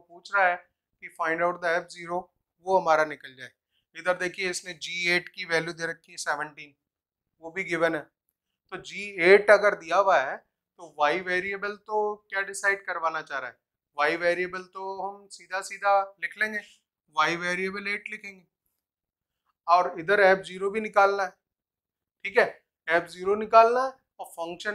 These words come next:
में f x equals to x बोल रहा है नेगेटिव इंटीजर के लिए, so this is for the negative integer x। और देखिए हिंट, यहाँ एफ ज़ीरो भी चाहिए। तो अब मुझे एक चीज मालूम पड़ रही है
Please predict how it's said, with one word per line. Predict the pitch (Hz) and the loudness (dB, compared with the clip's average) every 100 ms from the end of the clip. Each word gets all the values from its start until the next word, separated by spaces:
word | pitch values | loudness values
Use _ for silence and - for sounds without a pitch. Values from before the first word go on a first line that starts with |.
| 214 | -4
में | 208 | -4
f | 185 196 | -2 -6
x | 202 208 | -8 -12
equals | _ 202 202 220 | _ -14 -14 -8
to | 196 | -8
x | 185 185 | -8 -8
बोल | 196 | -4
रहा | 208 226 | 0 2
है | |
नेगेटिव | 165 151 147 196 | 0 -2 -8 -10
इंटीजर | 214 233 220 208 185 | -12 -14 -12 -12 -12
के | 175 | -16
लिए, | 147 131 127 _ _ _ _ - | -16 -20 _ _ _ _ _ -20
so | 165 160 | -20 -16
this | 170 226 | -16 -12
is | 214 | -12
for | - 202 208 | -4 -2 0
the | 202 | -2
negative | 156 165 196 196 | -2 -4 -6 -8
integer | 190 190 208 226 | -10 -8 -2 -2
x। | 220 - - _ _ _ _ _ _ _ _ _ _ _ _ _ _ _ _ _ _ _ | -2 -8 -12 _ _ _ _ _ _ _ _ _ _ _ _ _ _ _ _ _ _ _
और | 180 196 | 2 8
देखिए | 220 226 208 | 6 8 4
हिंट, | 190 - _ _ _ _ _ | 4 -2 _ _ _ _ _
यहाँ | 160 196 220 190 202 | -4 0 0 4 4
एफ | 180 | 4
ज़ीरो | 185 214 233 | -2 6 6
भी | 226 | 6
चाहिए। | - 143 120 _ _ _ _ _ _ _ _ _ - | -6 -12 -12 _ _ _ _ _ _ _ _ _ -10
तो | - - 208 | -10 4 6
अब | 214 - 196 | 6 0 -12
मुझे | 190 202 220 | -8 2 2
एक | 214 - | 2 -4
चीज | 196 190 | -6 0
मालूम | 170 180 | 0 -2
पड़ | 175 156 | -8 -8
रही | 160 | -2
है | 160 240 | 2 0